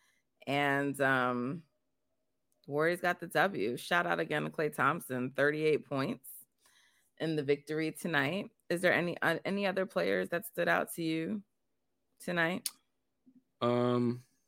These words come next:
Speaker 2: you know, Draymond does his typical stuff on defense.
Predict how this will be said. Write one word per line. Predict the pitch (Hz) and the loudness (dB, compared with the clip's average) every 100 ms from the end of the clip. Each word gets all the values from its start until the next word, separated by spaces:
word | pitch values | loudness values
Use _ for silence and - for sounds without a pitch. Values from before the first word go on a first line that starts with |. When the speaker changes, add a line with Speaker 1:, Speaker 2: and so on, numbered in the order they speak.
| - | 0
Speaker 2:
you | 123 | 2
know, | |
Draymond | 101 107 104 98 | 8 8 8 6
does | 98 | 4
his | 95 - | 2 -2
typical | 143 123 92 92 92 90 90 _ - | -2 -2 -2 0 0 0 -4 _ -14
stuff | - 101 92 | -2 -2 0
on | 95 85 | -4 0
defense. | 95 - 92 90 76 - - | 0 2 0 0 -4 -6 -6